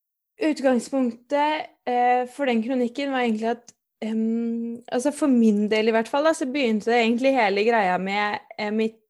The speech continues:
eh, første svangerskap, eh, hvor, eh, eh, jeg var den første i min, eh, nære omgangskrets som, eh, fikk barn.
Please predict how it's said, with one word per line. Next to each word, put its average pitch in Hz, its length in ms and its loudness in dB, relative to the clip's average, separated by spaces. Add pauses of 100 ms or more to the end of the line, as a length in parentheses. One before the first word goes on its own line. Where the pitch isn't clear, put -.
eh, 220 160 0
første 208 460 -4 (100)
svangerskap, 185 640 -4 (880)
eh, 226 440 2
hvor, 214 280 4
eh, 220 600 2 (600)
eh, 220 220 2
jeg 233 160 2
var 220 240 4
den 240 140 0
første - 600 -4 (160)
i 240 140 0
min, 226 360 2
eh, 214 220 0
nære 214 460 2
omgangskrets 220 960 -2 (160)
som, 214 440 -2
eh, 202 240 -8
fikk 196 240 -6
barn. 269 400 -2